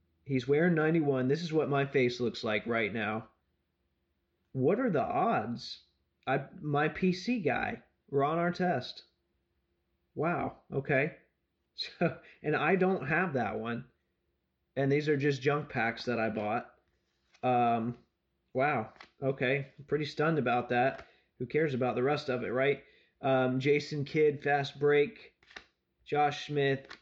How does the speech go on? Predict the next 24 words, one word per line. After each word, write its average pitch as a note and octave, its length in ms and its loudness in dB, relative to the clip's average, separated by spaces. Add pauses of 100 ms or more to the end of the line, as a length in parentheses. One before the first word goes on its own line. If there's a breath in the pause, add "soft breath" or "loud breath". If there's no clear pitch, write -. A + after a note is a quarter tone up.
(200)
Andre C3+ 440 2
Iguodala, B2+ 480 2
Gerald B2+ 320 2
Wallace, B2 600 -2 (360)
Rashard A#2+ 480 0
Lewis. A2+ 460 -2 (480)
Um, A#2+ 460 0 (420)
all C3 100 -2
right, B2+ 200 2
there B2+ 120 2
you B2+ 140 2
go. B2+ 440 2 (220)
This, - 440 -4 (520)
wow, C3 300 0
I'm, C3 260 -2
I'm C#3+ 280 0
actually, C#3 560 2
uh, B2 140 2
I C#3+ 180 2
almost D#3+ 400 2
didn't D#3 260 2
video C#3+ 320 2
this A2+ 200 -2
break, A#2 460 -2